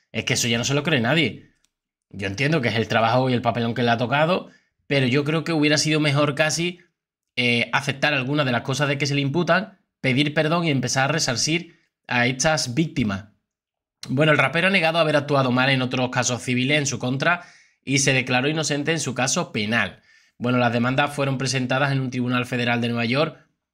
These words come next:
por demandantes anónimos, incluido un hombre que acusa a Combs de agredirlo cuando era menor de edad. Entiendo que ahora ya será mayor de edad.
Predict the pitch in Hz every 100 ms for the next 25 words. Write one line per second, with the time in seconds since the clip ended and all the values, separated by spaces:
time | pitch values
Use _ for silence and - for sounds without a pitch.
0 | _ _ 143 151 135 117 127 131 143 151
1 | 127 127 143 139 123 123 127 123 123 143
2 | 139 131 131 131 131 127 135 143 131 139
3 | 131 120 127 143 143 135 127 123 151 156
4 | - _ _ _ - 123 123 123 151 -
5 | 117 110 113 113 85 - _ - 113 117
6 | 117 113 113 117 110 110 113 110 117 120
7 | 135 160 180 -